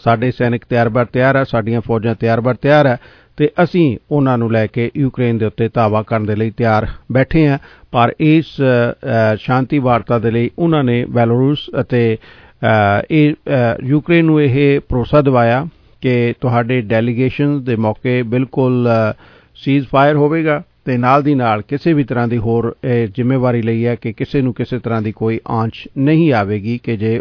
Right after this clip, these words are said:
ਉਹ ਬੈਲਾਰੂਸ ਦੇ ਵਿੱਚ ਆ ਕੇ ਆਪਣੀ ਇਹ ਰੂਸ ਦੇ ਉੱਚ ਅਧਿਕਾਰੀਆਂ ਦੇ ਨਾਲ ਮੁਲਾਕਾਤ ਕਰਦੇ ਨੇ। ਸੋ ਪ੍ਰੋਗਰਾਮ ਤੱਕ ਜਾਂ ਪ੍ਰੋਗਰਾਮ ਤੋਂ ਬਾਅਦ ਤੱਕ ਇਹ, ਅ, ਜਿਹੜੀ ਮੀਟਿੰਗ ਹੈ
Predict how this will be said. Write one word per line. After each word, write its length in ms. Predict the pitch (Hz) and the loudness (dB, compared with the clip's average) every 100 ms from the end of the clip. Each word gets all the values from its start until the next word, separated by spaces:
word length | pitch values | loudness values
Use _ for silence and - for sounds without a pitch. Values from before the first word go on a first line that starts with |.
| 120 | -2
ਉਹ 160 | 117 | -4
ਬੈਲਾਰੂਸ 500 | 101 110 107 113 123 | -2 -2 -2 -4 -6
ਦੇ 80 | 113 | -4
ਵਿੱਚ 220 | 107 95 | -4 -2
ਆ 120 | 107 | -4
ਕੇ 240 | 104 110 117 - - - - 123 | -2 -4 -6 -10 -20 -20 -10 -4
ਆਪਣੀ 340 | 123 123 120 - | -2 -2 -4 0
ਇਹ 280 | 143 123 - 135 | 0 0 -2 -4
ਰੂਸ 260 | 135 147 - | -2 -4 -4
ਦੇ 180 | 120 120 | -4 -2
ਉੱਚ 160 | 143 - | -6 -6
ਅਧਿਕਾਰੀਆਂ 500 | 117 - 117 107 107 | -6 -4 -4 -2 -2
ਦੇ 100 | 107 | -2
ਨਾਲ 260 | 104 107 - - | 0 -2 -2 -6
ਮੁਲਾਕਾਤ 500 | 123 110 104 110 110 - - - | -2 -2 -2 -2 -2 -6 -18 -2
ਕਰਦੇ 280 | 170 139 117 | 2 2 0
ਨੇ। 120 | 95 | -2
ਸੋ 140 | 90 110 | -6 -8
ਪ੍ਰੋਗਰਾਮ 500 | 113 117 131 135 139 _ _ - | -4 -2 0 0 -2 _ _ 2
ਤੱਕ 400 | 139 - 147 - | 2 2 -4 -2
ਜਾਂ 160 | 135 120 | -2 -2
ਪ੍ਰੋਗਰਾਮ 340 | 117 113 120 | -2 -2 -2
ਤੋਂ 140 | 110 120 | -4 0
ਬਾਅਦ 240 | 110 147 | 2 2
ਤੱਕ 380 | - 127 113 - | 2 -2 -2 -6
ਇਹ, 260 | 135 127 117 | -2 -2 -2
ਅ, 880 | - - - _ - 127 120 113 117 131 | -8 -20 -20 _ -6 -2 0 0 -4 -6
ਜਿਹੜੀ 260 | 127 120 | -2 0
ਮੀਟਿੰਗ 420 | 120 143 139 147 117 | 2 2 4 2 2
ਹੈ 180 | 107 | -2